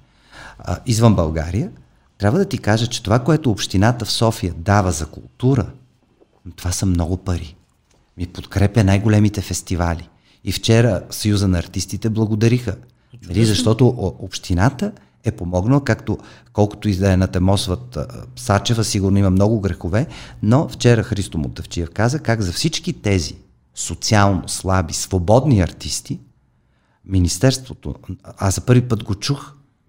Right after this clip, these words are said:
Speaker 1: тя дума не каза Сачева, но беше в публиката и се очудих. Е дала квоти,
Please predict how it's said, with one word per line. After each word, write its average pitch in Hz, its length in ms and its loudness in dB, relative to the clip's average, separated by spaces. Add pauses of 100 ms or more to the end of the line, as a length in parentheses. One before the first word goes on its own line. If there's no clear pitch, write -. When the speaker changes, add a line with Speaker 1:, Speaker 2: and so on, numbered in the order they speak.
Speaker 1:
тя 101 140 2
дума 143 280 6
не 139 100 6
каза 85 300 -2
Сачева, 104 460 -4
но 127 100 2
беше 123 260 4
в 110 120 0 (100)
публиката 123 440 -4
и 123 40 0
се 127 120 -2
очудих. 123 460 0 (1300)
Е 95 60 0
дала 104 440 4
квоти, 110 560 2